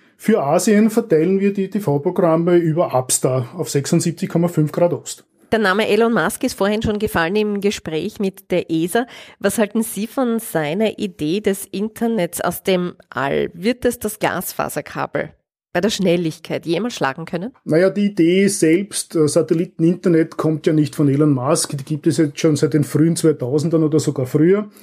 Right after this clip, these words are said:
Speaker 1: Es hat schon Systeme gegeben auf geostationären Satelliten, so um die Jahrtausendwende, die Einwegkommunikation, äh,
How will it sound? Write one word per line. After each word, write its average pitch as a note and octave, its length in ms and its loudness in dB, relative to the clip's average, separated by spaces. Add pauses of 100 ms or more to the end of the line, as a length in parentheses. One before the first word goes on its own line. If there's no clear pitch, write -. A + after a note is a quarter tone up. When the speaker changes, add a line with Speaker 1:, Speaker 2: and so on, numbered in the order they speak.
(400)
Speaker 1:
Es C#3+ 140 -6
hat D#3+ 140 2
schon F3 100 2
Systeme E3+ 420 2
gegeben E3 480 2
auf D3 200 -2
geostationären E3 640 2
Satelliten, E3+ 840 0 (300)
so F3 140 2
um F3 160 2
die F3+ 260 4
Jahrtausendwende, E3 1000 2 (400)
die D3+ 220 2
Einwegkommunikation, F3 1800 0
äh, F3+ 160 -6